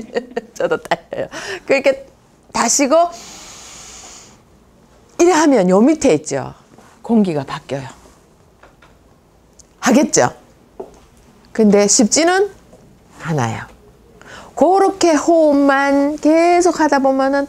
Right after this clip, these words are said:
또 뭐가 빠지냐? 뱃살이 또 빠져요. 어머니들은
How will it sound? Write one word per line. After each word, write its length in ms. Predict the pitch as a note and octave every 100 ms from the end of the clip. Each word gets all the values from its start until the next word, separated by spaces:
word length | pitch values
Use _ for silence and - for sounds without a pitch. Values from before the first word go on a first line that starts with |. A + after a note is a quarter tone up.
| -
또 240 | F#4+ G4+
뭐가 300 | D#4 A#3 A#3
빠지냐? 580 | G#3 G#3 G#3 G3 F#3+ F#3+ - - -
뱃살이 580 | F#3 F#3 G#3+ F#3+ C#3 -
또 100 | G#2
빠져요. 440 | - B2+ - C3 - _ _ _ _ _ _ _ _ _ _ _ - - - -
어머니들은 600 | D4 D4+ C4+ G#3+ F#3 F3+